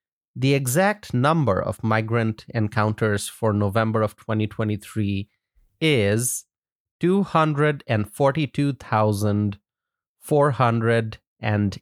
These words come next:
eighteen. So that's almost a quarter million. Just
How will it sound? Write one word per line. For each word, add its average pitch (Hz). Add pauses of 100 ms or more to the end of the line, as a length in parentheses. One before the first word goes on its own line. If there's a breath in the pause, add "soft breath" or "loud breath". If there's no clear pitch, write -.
eighteen. 120 (1120)
So 113
that's 123
almost 135 (520)
a 113
quarter 110
million. 104 (2000)
Just 160